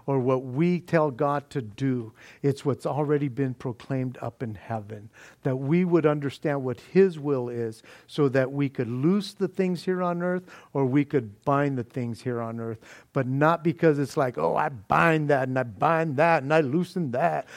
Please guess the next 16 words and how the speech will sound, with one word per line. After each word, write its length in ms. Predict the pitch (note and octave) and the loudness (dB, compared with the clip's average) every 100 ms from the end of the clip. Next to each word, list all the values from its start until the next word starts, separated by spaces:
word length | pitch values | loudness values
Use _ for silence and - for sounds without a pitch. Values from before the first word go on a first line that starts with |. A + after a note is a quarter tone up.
| - - | -12 -2
and 160 | C#3 | 2
it's 160 | D3 F3+ | 2 4
all 160 | E3+ | 4
about 340 | E3 D#3+ D#3 C#3+ | 6 6 4 2
what 240 | C#3 C#3+ | 0 2
I 220 | C3 D#3 | 4 4
bind 400 | C#3+ D3+ D3+ D3+ | 4 2 2 2
or 100 | C#3 | 0
loosen 500 | A#2+ C3+ E3 - D#3 C#3 | 0 2 0 2 -2 -2
and 100 | A#2+ | -4
stuff 300 | - D#3 E3+ | -2 -2 0
like 180 | C#3 D3+ | -2 2
that." 220 | D3 C#3 | 0 0
No, 220 | D3+ C3 | -4 -4
it's 120 | D3 | -2
about 420 | F#3+ F3 E3 D#3 | 0 4 4 2